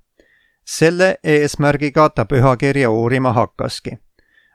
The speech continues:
Õpetlane leidis piiblist tõepoolest pühade elulugusid, kuid mitte selliseid, nagu leidus Rooma katoliku kiriku kalendris.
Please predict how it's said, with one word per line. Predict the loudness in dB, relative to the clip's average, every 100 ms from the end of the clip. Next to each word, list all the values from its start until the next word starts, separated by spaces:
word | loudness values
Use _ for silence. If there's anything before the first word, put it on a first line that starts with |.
| _
Õpetlane | 0 2 -4 -2 -2 0 2
leidis | 0 0 -4 -4
piiblist | 0 0 0 -4 -8 _
tõepoolest | 0 0 2 2 2 -2 -2
pühade | 0 2 2 0
elulugusid, | 0 0 0 -2 -8 -8 -14 -20 _ _ _ _
kuid | 0 0 2
mitte | -2 -2 -4
selliseid, | 2 2 0 -2 -4 -4 -12 _
nagu | -8 -4 -2
leidus | 0 0 -2 -6
Rooma | -2 0 2 0
katoliku | -2 -4 -2 -4 -4 -6
kiriku | -4 -4 -4 -6 -2
kalendris. | 0 0 -2 -4 -10 -14 -18